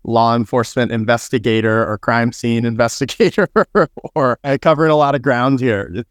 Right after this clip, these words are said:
the, the complicated world of property management. I loved the comment I saw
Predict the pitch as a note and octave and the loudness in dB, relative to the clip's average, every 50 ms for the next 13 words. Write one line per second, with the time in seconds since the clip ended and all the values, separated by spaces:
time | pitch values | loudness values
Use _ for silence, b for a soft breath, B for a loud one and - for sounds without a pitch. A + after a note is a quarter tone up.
0 | _ - B2 A#2+ A2+ - - B2 A2 - C3 A#2+ A#2+ C3 B2+ - A#2+ A2+ A2+ A2 | _ 0 2 2 0 0 -2 -2 0 2 2 2 2 0 0 0 0 2 2 2
1 | A2+ A2+ A2+ A2+ A2 G#2+ A2+ - _ _ - - B2 A2 G#2+ _ - A#2+ A2 A2 | 2 2 4 2 2 0 -2 -10 _ _ -6 -4 -4 -4 -4 _ 0 2 2 2
2 | - A#2 G#2+ G#2 G#2 G#2 G#2+ G2+ - - - - - _ _ _ _ - B2 C3+ | 0 -2 -4 -4 -4 -4 -4 -6 -6 -10 -12 -14 -14 _ _ _ _ 0 2 4
3 | C#3 D#3 E3 E3+ F3 D#3+ F3+ - - D#3+ D3+ D3+ D3+ D3 C#3 C3+ B2+ - - C3 | 4 4 2 2 2 0 0 2 2 2 2 4 2 2 2 0 -2 0 2 2
4 | A#2+ A#2 A2+ A2+ | 2 2 2 0